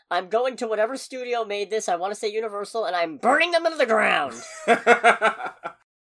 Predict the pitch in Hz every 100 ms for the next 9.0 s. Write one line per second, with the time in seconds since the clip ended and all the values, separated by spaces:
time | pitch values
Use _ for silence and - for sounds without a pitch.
0 | - 110 113 113 110 107 107 107 113 107
1 | 107 104 101 95 87 90 82 82 85 82
2 | 90 85 85 _ _ _ 123 170 202 208
3 | 190 190 - 180 160 147 120 - - 170
4 | 165 156 156 147 143 151 147 156 160 170
5 | 170 156 - 156 156 135 131 95 113 127
6 | 131 143 143 147 139 147 127 160 151 131
7 | 127 - 147 139 147 147 139 135 175 170
8 | - 175 170 165 113 104 110 - 220 -